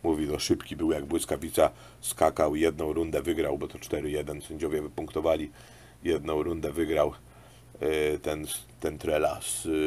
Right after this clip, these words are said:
e, Formanem, co było szokujące. Więc piękna kariera, piękny film, chłop nadal żyje. Kiedyś powiedziałem, że ma po osiemdziesiątce, pomyliłem się. Tu mnie jeden z kolegów sprostował, ma siedemdziesiąt pięć lat obecnie.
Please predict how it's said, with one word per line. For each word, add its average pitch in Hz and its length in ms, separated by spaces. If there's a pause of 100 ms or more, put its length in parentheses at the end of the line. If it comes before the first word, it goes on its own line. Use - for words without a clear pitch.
(140)
e, 73 40
Formanem, 76 600 (420)
co 76 160
było 71 320 (480)
szokujące. 71 680 (100)
Więc 98 240
piękna 104 420
kariera, 98 460
piękny 95 400
film, 107 300
chłop 95 320
nadal 85 320
żyje. 92 340 (260)
Kiedyś 80 220
powiedziałem, 87 400
że 82 60
ma 82 120
po 87 120
osiemdziesiątce, 82 760
pomyliłem 80 480
się. 76 200 (500)
Tu 82 80
mnie 78 160
jeden 78 280
z - 60
kolegów 78 420
sprostował, 82 600
ma 78 260
siedemdziesiąt 76 800 (1160)
pięć 78 300
lat 71 220
obecnie. - 440